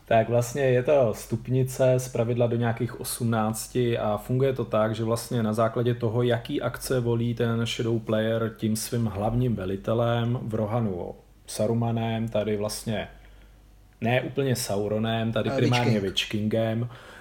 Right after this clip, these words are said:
Speaker 1: tak vlastně
Speaker 2: Nebo
Speaker 1: podle,
Speaker 2: Gottmogem.
Speaker 1: podle toho, jestli si vybere jakoby <coughs> pozici jedna, dvě nebo tři, tak má určitý počet kostek, eh,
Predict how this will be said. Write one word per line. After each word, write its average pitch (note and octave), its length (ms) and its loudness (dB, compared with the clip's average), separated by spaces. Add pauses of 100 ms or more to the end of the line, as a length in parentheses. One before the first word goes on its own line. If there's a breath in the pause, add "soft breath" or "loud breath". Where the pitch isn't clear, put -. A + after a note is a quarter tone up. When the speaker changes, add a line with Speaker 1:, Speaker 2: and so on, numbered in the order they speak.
Speaker 1:
tak G#2+ 140 0
vlastně B2+ 280 0
Speaker 2:
Nebo B2 120 2
Speaker 1:
podle, C#3 140 8
Speaker 2:
Gottmogem. A#2 400 -2
Speaker 1:
podle C3+ 220 4
toho, C#3 220 0
jestli C3 260 0
si B2+ 140 -4
vybere B2 340 2
jakoby A#2+ 600 2
<coughs> A2+ 60 4
pozici A#2+ 400 0
jedna, A2+ 280 2
dvě A#2+ 200 0
nebo A2+ 180 -2
tři, G#2+ 560 -4
tak A#2 140 -4
má A2+ 220 0
určitý A#2+ 380 0
počet A#2 340 -4
kostek, A2+ 760 -4
eh, A#2+ 120 -2